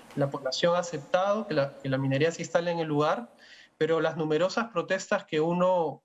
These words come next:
uno escucha y uno, y uno puede presenciar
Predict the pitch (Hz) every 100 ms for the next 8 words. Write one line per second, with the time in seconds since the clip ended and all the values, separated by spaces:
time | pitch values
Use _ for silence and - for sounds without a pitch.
0 | - 165 170 - 185 202 208 165 147 165
1 | 175 151 147 165 165 165 175 175 147 139
2 | 135 - 165 180